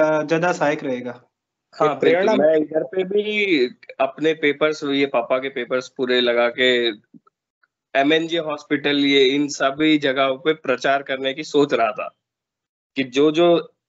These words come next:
Speaker 2: cancer के मरीज हमने खुद देखे government hospital में, कैसे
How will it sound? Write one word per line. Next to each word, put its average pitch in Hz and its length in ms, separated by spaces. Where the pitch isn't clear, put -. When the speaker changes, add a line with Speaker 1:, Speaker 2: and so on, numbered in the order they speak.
Speaker 2:
cancer 160 440
के 196 180
मरीज 160 400
हमने 156 240
खुद 151 220
देखे 135 320
government 131 500
hospital 131 440
में, 131 140
कैसे 120 600